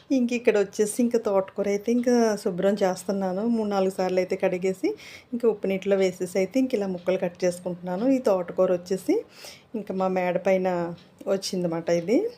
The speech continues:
అమ్మ వేసింది కదా. ఇంకా మాకు తోటకూరకి, గోంగూరకి దేనికి లోటు లేదండి అసలు. చక్కగా రెండు రోజులకి ఒకసారి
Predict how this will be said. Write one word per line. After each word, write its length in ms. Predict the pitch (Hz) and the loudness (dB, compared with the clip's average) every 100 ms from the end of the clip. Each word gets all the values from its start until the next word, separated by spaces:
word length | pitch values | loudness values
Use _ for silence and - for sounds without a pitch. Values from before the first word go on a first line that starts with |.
| - | -6
అమ్మ 220 | 190 185 190 | -2 0 2
వేసింది 480 | 190 190 - 196 185 | 2 2 -2 -2 0
కదా. 260 | 175 214 294 359 - - - - - _ | 2 4 4 2 -6 -20 -20 -20 -20 _
ఇంకా 200 | 214 196 | -10 -4
మాకు 260 | 185 185 180 | 0 0 0
తోటకూరకి, 720 | 196 170 170 175 208 208 202 196 | 0 0 0 0 0 0 -2 0
గోంగూరకి 640 | 185 185 190 190 196 202 | 2 2 4 2 2 -2
దేనికి 520 | 180 180 185 196 196 | -2 0 0 0 2
లోటు 280 | 220 196 190 | 4 4 4
లేదండి 420 | 196 190 185 185 185 | 6 6 4 2 2
అసలు. 300 | 180 180 190 | 2 4 2
చక్కగా 520 | 190 180 - 185 180 220 | 2 -2 0 0 2 2
రెండు 260 | 208 185 | 2 4
రోజులకి 240 | 185 175 185 | 4 4 0
ఒకసారి 400 | 185 202 185 | -4 -4 0